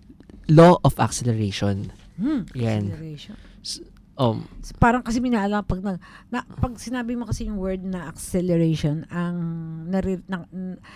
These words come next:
Speaker 2: ang naalala kayo yung pagtakbo ng sasakyan.
Speaker 1: Opo, din nga po,
Speaker 2: Pag-,
Speaker 1: commonly
Speaker 2: ah, ganun,
Speaker 1: yung
Speaker 2: yun, yung tama
Speaker 1: opo,
Speaker 2: yun.
Speaker 1: tama. So, ano nga
Speaker 2: Pag-,
Speaker 1: po ba ang acceleration?
Speaker 2: ayun nga, ano ba ang acceleration? Kasi parang hindi pa yan ipagka-,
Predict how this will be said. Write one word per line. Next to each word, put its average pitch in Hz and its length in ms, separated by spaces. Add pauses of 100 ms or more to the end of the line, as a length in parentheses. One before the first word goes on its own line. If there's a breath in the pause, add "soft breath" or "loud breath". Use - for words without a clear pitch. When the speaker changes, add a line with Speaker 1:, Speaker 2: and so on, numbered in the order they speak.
(180 loud breath)
Speaker 2:
ang 220 140
naalala 190 600
kayo 165 320
yung 170 120
pagtakbo 175 520
ng 160 220
sasakyan. 170 680
Speaker 1:
Opo, 214 400
din 185 240
nga 185 140
po, 151 180
Speaker 2:
Pag-, - 80
Speaker 1:
commonly 139 260
Speaker 2:
ah, 131 60
ganun, 127 320
Speaker 1:
yung 123 80
Speaker 2:
yun, 104 240
yung 175 100
tama 147 140
Speaker 1:
opo, 156 160
Speaker 2:
yun. 131 80
Speaker 1:
tama. 135 260
So, 208 160
ano 233 160
nga 214 140
Speaker 2:
Pag-, - 20
Speaker 1:
po 190 140
ba 139 160
ang 117 80
acceleration? 131 520
Speaker 2:
ayun 113 120
nga, 269 100
ano 339 120
ba 403 100
ang 349 80
acceleration? 285 580
Kasi 381 220
parang 349 240
hindi 359 180
pa 392 140
yan 370 180
ipagka-, 269 560